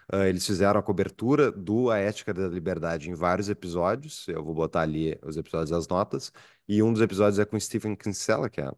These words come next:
um teórico libertário também, e ele fala justamente isso, e ele fala, olha, provavelmente ele se sentiu só confortável de escrever, da, tipo, de, sabe, soltar isso e falar isso, porque o Mises já tinha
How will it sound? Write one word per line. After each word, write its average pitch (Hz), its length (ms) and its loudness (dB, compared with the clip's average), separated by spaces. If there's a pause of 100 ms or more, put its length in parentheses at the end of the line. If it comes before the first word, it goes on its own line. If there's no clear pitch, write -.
um 82 80 -10
teórico 82 460 2
libertário 82 480 0
também, 135 320 2 (340)
e 131 140 8
ele 143 160 10
fala 143 240 6
justamente 139 480 -2
isso, 123 220 -2
e - 20 0
ele 95 100 -4
fala, 110 220 -2
olha, 120 200 0 (380)
provavelmente 135 640 0
ele 127 100 -8
se - 120 -6
sentiu 135 340 -6
só 131 160 2
confortável 117 800 0
de 85 140 -10
escrever, 95 600 0
da, 87 220 -4
tipo, - 300 -6
de, 78 260 -6 (120)
sabe, 98 260 0
soltar 101 500 2
isso 95 360 -2
e - 20 -8
falar 90 380 0
isso, - 160 -8
porque - 200 -10
o 92 60 -6
Mises 165 200 -8
já 165 60 -6
tinha - 140 -4